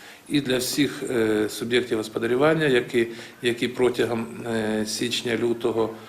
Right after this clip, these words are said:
е, ну, скажімо так, не знали, як задекларувати свої платежі податкові на поточний ро-, рік, можна зразу сказати, що треба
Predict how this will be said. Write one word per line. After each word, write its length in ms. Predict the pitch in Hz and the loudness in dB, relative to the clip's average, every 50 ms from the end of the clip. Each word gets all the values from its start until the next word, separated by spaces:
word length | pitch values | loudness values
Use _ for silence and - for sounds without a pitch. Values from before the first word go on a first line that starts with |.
| - - - - - - - 123 | -20 -20 -20 -20 -20 -14 -8 -4
е, 680 | 117 107 104 104 101 101 101 104 101 101 104 104 101 101 101 101 101 98 98 101 101 101 95 92 95 - - - - - - 117 120 | -2 -2 -2 -2 -2 -2 -2 -2 -2 -2 -2 -2 -4 -4 -6 -8 -8 -10 -10 -12 -12 -12 -12 -12 -12 -14 -14 -16 -16 -14 -12 -10 -8
ну, 280 | 127 139 139 135 135 131 | -4 -4 -2 -2 -2 -4
скажімо 400 | - - - - 120 117 120 117 | -4 -4 -2 0 0 0 0 0
так, 180 | - 123 113 123 | 2 2 2 4
не 120 | 135 139 | 2 2
знали, 400 | 131 131 139 143 135 127 123 120 | 4 4 4 6 6 6 8 8
як 240 | 117 131 127 117 113 | 8 8 6 6 4
задекларувати 720 | 110 110 110 110 110 - 123 117 123 120 117 113 113 113 | 2 -2 -2 -2 -2 0 2 4 4 6 4 4 2 0
свої 380 | 113 - - 117 113 107 107 104 107 - - - 110 | -4 -2 0 0 0 0 0 -2 -6 -10 -14 -8 -2
платежі 560 | - 123 123 - 135 127 120 143 170 180 165 - - - | 0 2 4 4 4 4 6 6 6 4 4 2 -2 -2
податкові 580 | - 160 151 156 151 156 - - 165 160 156 156 | 2 4 4 4 2 2 0 2 2 4 2 2
на 360 | 151 151 151 147 147 147 147 - - | 2 2 2 2 2 0 -4 -6 -6
поточний 440 | 147 147 - 143 135 - - 139 143 | -4 -2 0 -2 -2 -2 -4 -2 -2
ро-, 320 | 139 143 139 127 135 139 | 0 0 0 0 0 0
рік, 200 | 139 143 139 143 143 - - - - - - - | 0 0 0 -2 -6 -14 -16 -16 -18 -14 -6 -2
можна 260 | 143 131 123 127 120 | 0 0 0 0 0
зразу 340 | 120 131 131 131 123 120 113 | 2 4 6 6 4 4 0
сказати, 520 | - - 135 131 143 165 170 165 165 147 | -6 -4 -2 0 2 2 2 2 2 -2
що 180 | - - - - | -2 -2 -6 -4
треба 320 | - 143 143 131 123 123 | 0 0 2 2 2 -2